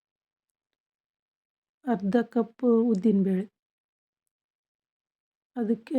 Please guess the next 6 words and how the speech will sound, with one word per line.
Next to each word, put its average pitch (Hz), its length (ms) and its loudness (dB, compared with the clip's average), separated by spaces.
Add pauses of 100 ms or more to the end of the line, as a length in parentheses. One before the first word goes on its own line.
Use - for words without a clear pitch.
ಒಂದ್ 220 340 2
ಚಮಚೆ 233 480 0
ಮೆಂತ್ಯ 208 420 0
ಕಾಳು. 196 280 -6 (1800)
ಅಕ್ಕಿ, 269 480 0
ಜೋಳ, 220 340 4